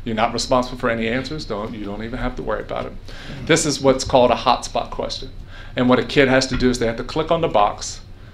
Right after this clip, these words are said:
to choose each function that they want to select. Now it says identify each function that has exactly one zero. There's more than one right answer here. At no point will the computer tell you you've, you've answered too many or not enough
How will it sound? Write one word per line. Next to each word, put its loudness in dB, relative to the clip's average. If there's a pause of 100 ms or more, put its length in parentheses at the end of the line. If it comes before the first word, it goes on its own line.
(160)
to -6
choose 4
each -2
function 0
that -10
they -2
want -4
to -6
select. -6 (480)
Now 2
it 0
says 4
identify 4
each -2
function 0 (100)
that -4
has 0
exactly -4
one -8
zero. -6 (300)
There's 4
more 6
than 0
one 4
right 4
answer -4
here. -6 (380)
At 2
no 8
point 0
will -4
the -4
computer 0
tell 2
you 0
you've, -6 (680)
you've -6
answered -4
too 4
many 0 (360)
or -2
not 0
enough 0